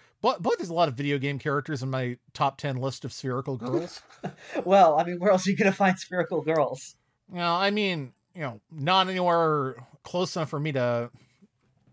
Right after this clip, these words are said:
Speaker 1: actually date one, but,
Speaker 2: Yeah.
Speaker 1: uh,
Speaker 2: I think, like, uh, you know, Pepper and, uh, the green M and M, they have the same fashion sense, which is pretty much just those, uh, boots and gloves.
Speaker 1: Yeah.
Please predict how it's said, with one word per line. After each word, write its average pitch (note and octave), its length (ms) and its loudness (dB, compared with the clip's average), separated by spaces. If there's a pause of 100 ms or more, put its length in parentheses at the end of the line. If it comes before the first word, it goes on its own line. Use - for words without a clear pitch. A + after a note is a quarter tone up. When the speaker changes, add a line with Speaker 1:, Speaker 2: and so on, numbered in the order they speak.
(140)
Speaker 1:
actually C#3+ 500 -6 (580)
date E3+ 280 -2
one, G#2+ 300 -8
but, A2+ 260 -6 (200)
Speaker 2:
Yeah. G3 240 0
Speaker 1:
uh, E3 240 4 (460)
Speaker 2:
I A#3 100 8
think, E4 200 2
like, A#3+ 220 6
uh, F3 520 8
you C4+ 100 -6
know, C#3 220 8 (220)
Pepper A3+ 440 2
and, F3+ 320 4
uh, E3 120 6
the D#3 200 0
green G3 220 -2
M F#3+ 60 2
and E3+ 100 0
M, F3+ 200 2
they D#3+ 80 0
have F3+ 120 0
the F3+ 60 -14
same G3 240 -4
fashion F#3+ 400 0
sense, B2 420 -8
which D#3 140 -10
is D3+ 80 -8
pretty F#3+ 200 -4
much E3+ 160 0
just F3 220 -8
those, D#3 240 0
uh, D3 240 4 (100)
boots F#3 260 -4
and E3 120 -4
gloves. D3+ 520 0 (380)
Speaker 1:
Yeah. E3+ 420 2